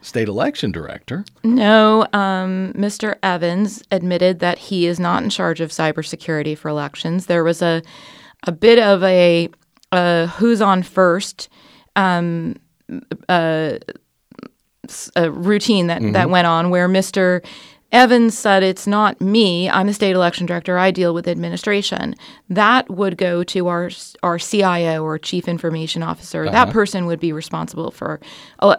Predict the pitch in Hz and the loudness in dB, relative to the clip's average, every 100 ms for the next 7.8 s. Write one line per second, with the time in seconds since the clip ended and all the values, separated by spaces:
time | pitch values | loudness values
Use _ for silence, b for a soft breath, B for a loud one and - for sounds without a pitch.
0 | - - 180 180 165 165 165 - 170 156 | 0 -4 -2 0 0 0 -4 -8 -8 -6
1 | 87 - 160 170 190 180 175 165 - 156 | -8 -4 -2 -2 -4 -4 -4 -4 -4 -2
2 | 156 151 - B B B - 180 165 156 | -2 -4 -8 B B B 0 0 2 -2
3 | 143 - 165 151 160 170 165 233 190 - | -2 0 0 0 0 2 2 2 -2 0
4 | 170 156 - 160 160 196 202 202 185 175 | 0 0 -2 -2 -2 -2 -2 -2 2 2
5 | 170 165 165 175 175 190 - 175 165 - | 2 0 0 -2 0 0 2 0 0 -4
6 | 165 165 160 160 156 156 151 160 - 165 | -4 -4 -4 -4 -4 -6 -6 -10 -8 -12
7 | - 160 160 170 170 185 208 | -6 -6 -4 -6 -4 -4 -6